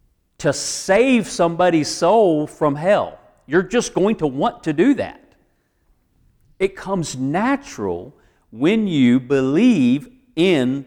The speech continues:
the Lord Jesus and what He's done for you. Those things are going to happen.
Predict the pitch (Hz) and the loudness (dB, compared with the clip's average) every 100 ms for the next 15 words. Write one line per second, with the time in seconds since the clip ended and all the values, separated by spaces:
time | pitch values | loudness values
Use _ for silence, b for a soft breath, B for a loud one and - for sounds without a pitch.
0 | _ 131 123 123 131 127 160 143 - 67 | _ -2 0 0 0 -2 -4 -4 -10 -16
1 | - - _ _ - 127 127 151 147 131 | -18 -18 _ _ -8 -6 -2 -4 -4 -8
2 | - 180 196 - 85 73 - _ _ _ | -2 -4 -4 -10 -18 -18 -20 _ _ _
3 | _ _ _ _ 101 127 170 226 - 160 | _ _ _ _ -2 2 2 2 -6 -2
4 | 160 156 135 127 127 139 147 175 - 78 | -2 0 -2 -2 -4 -6 -4 -4 -6 -18